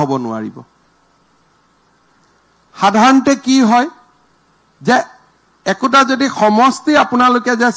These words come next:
চেম্পল হিচাপে ধৰে যে প্ৰথম ৰূপহীটো অসমীয়াৰ হাতৰ পৰা গুচি যায়, ৰূপহীৰ পৰা লাহেকৈ মানুহ নগাঁৱৰ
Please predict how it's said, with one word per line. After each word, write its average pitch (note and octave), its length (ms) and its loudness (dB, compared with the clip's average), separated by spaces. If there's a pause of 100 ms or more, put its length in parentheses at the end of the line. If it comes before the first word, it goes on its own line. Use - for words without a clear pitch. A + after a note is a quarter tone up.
চেম্পল D4+ 420 0 (120)
হিচাপে F#3 380 -2 (140)
ধৰে C3+ 240 -4 (880)
যে C4 80 2 (180)
প্ৰথম A#3+ 480 2 (500)
ৰূপহীটো C4+ 720 2 (560)
অসমীয়াৰ B3+ 540 2
হাতৰ A#3 300 2
পৰা A#3 120 2 (100)
গুচি F3+ 320 -2
যায়, A2 160 -8 (920)
ৰূপহীৰ D4+ 640 4
পৰা D#4 140 4 (100)
লাহেকৈ C4+ 520 2 (120)
মানুহ A#3+ 220 2 (180)
নগাঁৱৰ A#3+ 460 4